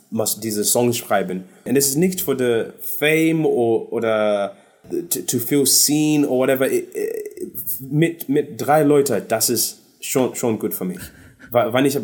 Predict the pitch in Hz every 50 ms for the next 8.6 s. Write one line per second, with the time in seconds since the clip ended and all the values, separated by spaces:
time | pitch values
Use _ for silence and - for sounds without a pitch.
0 | - - 117 127 143 135 143 143 160 160 - 160 143 - 156 180 175 - - -
1 | - - 104 - 123 120 - 143 147 151 151 131 127 - 233 110 117 139 156 139
2 | - 139 131 127 - 113 127 139 147 143 - 131 123 117 101 113 113 113 110 110
3 | 104 - 110 120 135 147 139 - 131 123 117 117 127 131 123 110 104 101 95 95
4 | - - - - - - - _ - - - - - 113 110 107 104 - 110 110
5 | 107 107 104 101 - - - _ _ _ - 127 127 123 113 117 120 117 - -
6 | - 120 113 104 107 104 104 - 123 117 - 120 110 101 107 98 98 120 123 113
7 | 107 101 101 95 - - - - - _ _ _ - 110 110 107 101 104 - -
8 | 113 - - - 123 139 165 156 - - -